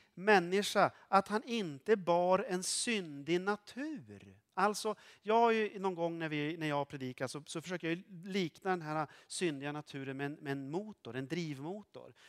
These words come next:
som finns i dig och mig sen födseln, som, som, som driver oss att göra syndiga handlingar. Så du har ju synd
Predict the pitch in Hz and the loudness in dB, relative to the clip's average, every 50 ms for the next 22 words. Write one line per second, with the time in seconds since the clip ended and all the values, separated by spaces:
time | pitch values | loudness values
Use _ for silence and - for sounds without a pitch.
0 | - _ - - 185 175 - - - 202 220 226 220 208 - - 175 170 175 165 | -18 _ 0 0 0 0 0 0 0 0 0 -2 -4 -4 -4 -2 0 0 0 2
1 | 139 139 143 147 147 143 131 117 117 123 123 120 - - - _ - - 208 220 | 2 2 2 2 0 -4 -6 -6 -6 -6 -6 -6 -8 -12 -14 _ -2 0 0 0
2 | 226 208 - - 139 131 131 135 135 139 - - 135 123 127 131 - - - - | 0 -2 -6 -4 -2 0 0 0 0 -4 -8 -8 -8 -10 -10 -14 -18 -20 -20 -20
3 | _ - - - 190 190 185 190 185 - 190 185 185 - 190 185 165 151 202 196 | _ -8 -2 -2 -2 -2 -2 -6 -4 -2 -2 -2 0 -2 -2 -4 2 2 4 4
4 | 196 208 214 220 220 220 202 202 202 180 160 156 185 208 - - - - - - | 4 2 2 2 2 2 2 2 4 4 4 4 4 2 -2 -6 -8 -10 -14 -16
5 | _ _ _ _ _ - 180 175 160 160 170 190 190 180 170 160 147 139 139 151 | _ _ _ _ _ 0 0 0 0 0 4 6 8 8 8 8 6 6 6 6
6 | 165 170 175 175 - - _ _ - - - 202 185 160 143 135 127 139 135 143 | 6 6 6 4 2 -8 _ _ -12 -4 0 0 0 0 -2 -4 -6 -4 0 2
7 | 143 139 139 - - 185 190 175 156 143 139 165 220 226 196 143 110 107 107 110 | 2 2 2 0 4 4 4 4 4 -2 -6 -8 -6 -4 -2 -2 -2 -2 -4 -6
8 | - 160 156 185 175 185 185 185 185 - - - - 226 233 247 247 240 247 254 | -10 -8 -8 -6 -4 -4 -4 -4 -4 -6 -6 -4 -4 -4 -4 -4 -6 -8 -12 -14
9 | 247 | -14